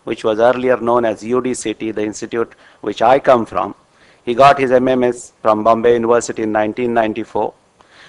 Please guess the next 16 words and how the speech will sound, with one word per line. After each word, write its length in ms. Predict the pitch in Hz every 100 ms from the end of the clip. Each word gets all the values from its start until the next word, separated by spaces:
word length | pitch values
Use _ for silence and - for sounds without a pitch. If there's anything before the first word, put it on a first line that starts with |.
| _ _
From 180 | 127 127
eighty-four 560 | 160 180 175 156 156
to 120 | 156
two 180 | 139 143
thousand 420 | 143 131 123 123
one, 380 | 113 117 135 -
he 180 | - 113
worked 360 | 110 123 135 127
in 120 | 110
various 600 | 107 127 135 131 - -
dyeing, 520 | - 113 113 120 117 -
uh, 380 | 107 104 101 101 _ _ _ _ _
uh, 400 | 104 101 95 90 -
companies. 640 | - 123 117 139 170 - - _ _ - - - - -
And, 360 | 123 135 139 131
uh, 280 | 135 131